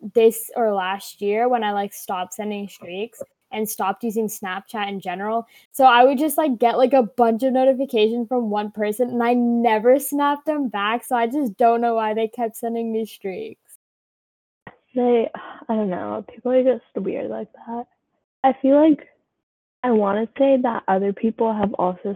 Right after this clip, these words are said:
Speaker 2: stopped using Snapchat, but I feel like I still know people that send streaks, like, a bunch. Like, there's this one person who just sends me a bunch of streaks. Like, I won't open people's snaps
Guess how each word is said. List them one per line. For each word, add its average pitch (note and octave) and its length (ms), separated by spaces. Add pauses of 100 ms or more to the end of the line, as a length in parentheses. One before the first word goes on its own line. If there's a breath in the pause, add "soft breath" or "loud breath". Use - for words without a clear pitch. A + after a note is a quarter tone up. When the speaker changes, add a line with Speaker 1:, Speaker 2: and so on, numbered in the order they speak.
Speaker 2:
stopped G#3 280
using A3 380 (140)
Snapchat, A3 540
but A3 120
I G#3 200
feel A#3 100
like A3+ 300 (520)
I F#3 60 (100)
still A3 160
know G3 280
people G3 680 (680)
that G3+ 200 (140)
send G3 320 (160)
streaks, F#3+ 480 (120)
like, F#3+ 220
a F#3+ 60
bunch. G#3 480 (540)
Like, A3+ 180
there's A#3+ 220
this B3+ 180
one G#3 200
person G3 600
who G3+ 160
just G3 260
sends G3+ 260
me G#3+ 100
a G#3 60
bunch F#3 380
of F#3+ 80 (120)
streaks. F#3 400 (360 loud breath)
Like, A3 180
I G#3 160
won't A3+ 260
open G3+ 520
people's G3 460
snaps F3+ 320